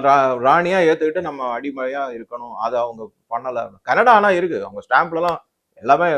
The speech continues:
மகாராணி, இங்கிலாந்து மகாராணி சாப்பா தான் இருக்கும் அதுல. சரி, இப்ப அவரு தான் அந்த மாதிரி பண்ணாரு. அவர் அந்த பர்மார் ஆனா ஒரு வழியா வந்து புடிச்சு இது பண்ணி, அவர் ஒருத்தரை தான், பல பேர் இருந்தாங்க,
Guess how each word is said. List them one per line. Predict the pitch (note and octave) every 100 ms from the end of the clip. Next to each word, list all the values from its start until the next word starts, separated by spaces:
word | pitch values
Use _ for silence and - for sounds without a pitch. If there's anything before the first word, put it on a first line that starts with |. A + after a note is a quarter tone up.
| C3 A#2
மகாராணி, | A2 A#2+ D3 C3+ C3
இங்கிலாந்து | A#2+ B2 D3 C3
மகாராணி | A#2+ B2 A2+ A2
சாப்பா | A2 B2+ B2+ B2+
தான் | B2+
இருக்கும் | A2 A#2+ G2+
அதுல. | F#2+ - _ _ _ _ _
சரி, | _ G#3+ D3 -
இப்ப | D#3+ E3+
அவரு | D3 G3+ C4
தான் | D4 C4
அந்த | G3+
மாதிரி | G3+ G#3 -
பண்ணாரு. | D3+ E3+ B2
அவர் | - C#3+ G3 F3
அந்த | D3 F3+ E3
பர்மார் | - D3 E3+ A3 A#3
ஆனா | F#3+ G#3 F#3
ஒரு | D#3
வழியா | D#3+ F#3 F#3
வந்து | E3 E3 E3+ D3+ D3
புடிச்சு | C#3 C#3+ - D3
இது | C3+
பண்ணி, | C3 C3+ C3+ B2+ A2+ G#2+ G2+ _ G2 G#2+ -
அவர் | F#2 G2+
ஒருத்தரை | G#2 C#3 C3+
தான், | D#3+ D3+ B2+ A2+ - _ _
பல | - C3 F#3 G#3
பேர் | A3+ B3
இருந்தாங்க, | G3+ E3+ D3